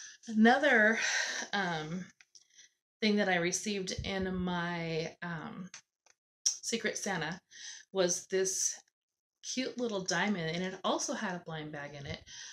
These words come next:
but it had figurines in 'em. And this one happens to be, if I can get it back open. Ugh.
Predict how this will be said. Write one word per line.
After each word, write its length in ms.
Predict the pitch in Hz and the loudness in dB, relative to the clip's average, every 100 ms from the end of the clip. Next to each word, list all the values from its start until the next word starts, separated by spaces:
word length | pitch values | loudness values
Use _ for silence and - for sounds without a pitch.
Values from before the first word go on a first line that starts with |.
| - | -2
but 120 | 202 | 2
it 120 | 196 | 2
had 320 | - 196 185 180 | 2 0 0 -2
figurines 720 | - 180 170 160 185 214 - | -8 -10 -6 -2 2 2 2
in 100 | - | -4
'em. 240 | - - - _ _ _ - | -8 -10 -14 _ _ _ -8
And 340 | 175 180 175 170 | -2 0 0 0
this 260 | 226 - | -2 0
one 140 | 214 196 | -2 -2
happens 560 | 202 190 208 226 - | -6 -4 0 2 0
to 100 | - | -6
be, 440 | 294 175 190 247 - _ _ _ _ _ | -8 -8 -6 -8 -12 _ _ _ _ _
if 260 | - - - | -20 -10 -8
I 40 | |
can 140 | 180 | -6
get 140 | 180 180 | -6 -6
it 100 | - | -8
back 280 | 180 - 202 | -6 -4 -4
open. 540 | 214 - 170 214 - - - - | -6 -8 -6 -6 -6 -14 -6 -4
Ugh. 180 | 480 | -2